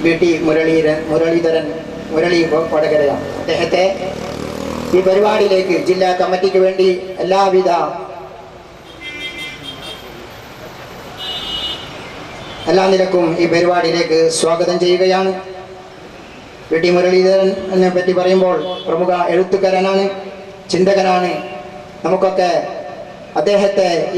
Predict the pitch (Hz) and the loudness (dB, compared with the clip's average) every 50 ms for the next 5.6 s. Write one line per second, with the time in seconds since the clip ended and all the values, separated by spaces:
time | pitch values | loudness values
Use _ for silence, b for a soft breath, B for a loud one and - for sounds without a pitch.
0 | 185 185 175 170 160 156 - 175 180 185 180 185 180 165 160 156 160 160 175 170 | 4 4 4 2 0 0 -2 0 2 2 2 2 2 0 0 -2 -2 -2 0 0
1 | 180 175 - - 180 175 175 170 - 175 165 170 170 170 175 175 175 170 170 170 | 0 -2 0 0 0 0 0 0 0 0 0 2 2 2 2 2 2 2 2 2
2 | 170 175 185 185 185 185 185 175 185 185 180 175 180 180 170 175 170 170 160 170 | 2 2 2 2 2 2 2 0 -2 -2 0 0 0 0 -2 -2 -2 -4 -4 -4
3 | 170 - 180 170 170 175 170 165 156 165 170 175 170 170 165 165 156 165 160 151 | -2 0 0 2 2 2 2 2 2 2 2 2 2 0 0 0 0 -2 -2 -4
4 | 151 147 - 160 160 165 165 165 165 160 143 151 151 147 147 139 131 - - - | -4 -6 -4 -4 -2 -2 -2 -2 -2 -2 -4 -2 0 0 0 0 0 -4 -8 -12
5 | - - - - - - 165 160 160 160 160 | -14 -16 -16 -14 -6 -2 0 0 0 0 0